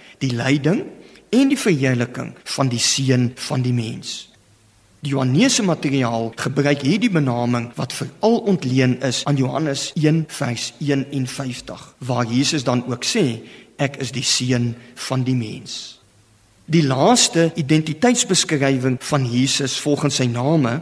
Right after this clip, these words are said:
kry ons dan in sewentien vers veertien en negentien vers sestien,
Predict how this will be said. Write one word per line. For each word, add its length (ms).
kry 300
ons 220
dan 300
in 100
sewentien 560
vers 260
veertien 640
en 180
negentien 600
vers 380
sestien, 540